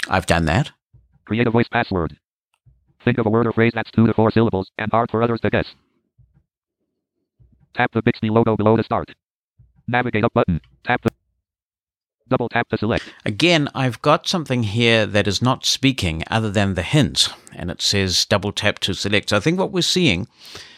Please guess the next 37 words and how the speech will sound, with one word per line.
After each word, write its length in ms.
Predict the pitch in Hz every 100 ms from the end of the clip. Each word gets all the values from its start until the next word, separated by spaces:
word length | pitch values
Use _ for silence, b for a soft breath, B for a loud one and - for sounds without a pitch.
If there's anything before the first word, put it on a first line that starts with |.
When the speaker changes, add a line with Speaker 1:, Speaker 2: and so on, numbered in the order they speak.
| B B -
Speaker 1:
is 340 | 123 117 107
the 80 | 113
constant 540 | - 143 151 - 143
use 280 | 98 117 117
of 180 | - 92
the 80 | 95
Bixby 720 | - 131 - - 120 120 113
logo 680 | - 101 113 110 80 85 107
that 220 | 131 90 -
has 380 | 113 123 110
no 300 | 107 104 104 -
alt 320 | 98 - -
text. 380 | - 92 - -
It 180 | - -
should 220 | - 196
actually 320 | 185 - - 110
be 400 | 110 92 101 - _ _
fairly 380 | - 131 110 107
easy 440 | 104 117 87 80
for 240 | - 92
Samsung 540 | 80 - 95 90 85 80
to 100 | 82
fix 340 | - 131 - -
that. 260 | 57 85 - B B B B B
I'm 140 | 143
going 220 | 139 190 202
to 80 |
double 260 | - 151 120
tap, 220 | - 131
and 80 | 127
I 220 | 123 92
presume 720 | - 127 117 180 147 92 104 104
it 160 | 110
would 100 | 113
ask 300 | 110 110 -
me 160 | 107 98
for 460 | - 107 110 101